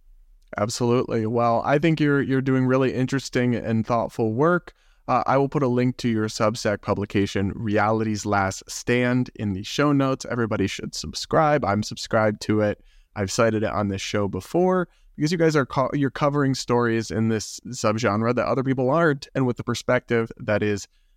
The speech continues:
very rare. So, Colin, thanks so much for joining us on the Damage Control podcast, and, uh, keep up the, the good fight.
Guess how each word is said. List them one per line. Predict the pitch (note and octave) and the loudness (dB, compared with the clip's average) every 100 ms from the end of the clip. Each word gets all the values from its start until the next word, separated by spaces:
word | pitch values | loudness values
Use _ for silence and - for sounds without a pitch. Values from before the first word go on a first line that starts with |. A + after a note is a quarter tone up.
| _ B2+ | _ 2
very | D#3 D#3 | 2 2
rare. | B2+ A#2+ A#2 A#2 | 2 0 0 -2
So, | A#2+ - A2 G#2+ _ _ - | -2 -2 -2 -4 _ _ -6
Colin, | D3+ D3 D3 C#3 | -2 0 0 0
thanks | D3 - | -2 0
so | D3+ | 0
much | C3+ A#2 | 0 -2
for | - A2+ | -2 -2
joining | A#2 A2 G#2+ | 0 2 0
us | G#2 G2+ - | 0 -2 -4
on | G#2+ | -2
the | G2 | 0
Damage | G2+ G2 G2 | 2 0 -2
Control | - G#2 - G2 | -4 -4 0 -2
podcast, | - A#2 C#3 - D#3 D3 D3+ - G2+ | 0 0 0 -2 -2 -2 -4 -8 -4
and, | G#2 G#2 | -2 0
uh, | G#2 - | -2 -2
keep | A#2+ - | -4 0
up | B2+ - | 0 0
the, | A#2+ A#2 A#2 | 0 0 0
the | A#2+ | -2
good | A#2+ C3 | 0 0
fight. | - D#3+ C3+ | 2 2 2